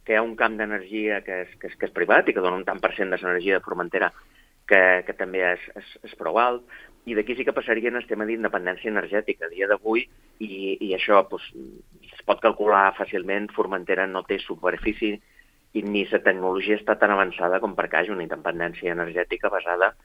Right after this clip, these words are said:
en l'energia fotovoltaica. Això crec que tots ho tenim clar. Eh, hi ha altres energies, hi ha l'energia eòlica, però això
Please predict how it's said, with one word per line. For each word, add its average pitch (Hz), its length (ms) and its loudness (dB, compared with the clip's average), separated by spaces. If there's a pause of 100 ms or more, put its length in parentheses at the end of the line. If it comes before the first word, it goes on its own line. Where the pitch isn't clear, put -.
(220)
en 92 80 -2
l'energia 90 480 -4
fotovoltaica. 95 640 0
Això - 240 -8
crec 82 160 -10
que 85 240 -2
tots 92 240 0
ho 98 160 -4
tenim 87 240 -6
clar. 92 220 4 (640)
Eh, 90 360 6 (300)
hi 104 80 2
ha 101 120 6
altres 117 340 2
energies, 104 680 -2
hi 80 120 -8
ha 80 160 -2
l'energia 85 600 -4
eòlica, 131 440 2
però 98 120 0
això 82 200 0